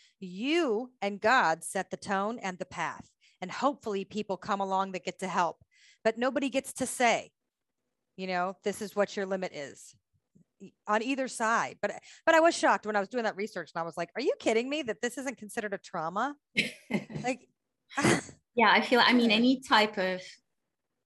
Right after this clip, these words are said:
Speaker 2: and I call them energetic wounds, anything that feels, that is not life affirming or life enhancing leaves a mark in your body and in your field. But also, um,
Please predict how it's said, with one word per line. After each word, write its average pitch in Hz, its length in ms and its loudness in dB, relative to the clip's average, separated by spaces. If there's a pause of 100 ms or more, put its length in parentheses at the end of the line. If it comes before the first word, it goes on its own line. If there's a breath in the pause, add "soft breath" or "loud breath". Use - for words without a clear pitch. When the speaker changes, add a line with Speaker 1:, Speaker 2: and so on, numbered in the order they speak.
Speaker 2:
and 202 340 0
I 220 120 4
call 233 220 2
them 220 160 6
energetic 185 520 2
wounds, 151 400 0 (680)
anything 208 800 2
that 170 240 2
feels, 170 580 -2 (300)
that 175 220 2
is 175 140 0
not 170 260 2
life 185 340 2
affirming 151 720 -2 (240)
or 160 260 -4
life 175 320 2
enhancing 160 920 0 (180)
leaves 175 340 0
a 180 40 2
mark 151 520 2
in 165 140 2
your 151 240 0 (220)
body 147 400 4
and 156 120 4
in 170 120 2
your 165 200 -2
field. 165 640 -2 (720 loud breath)
But 262 280 6
also, 285 680 6
um, 233 320 2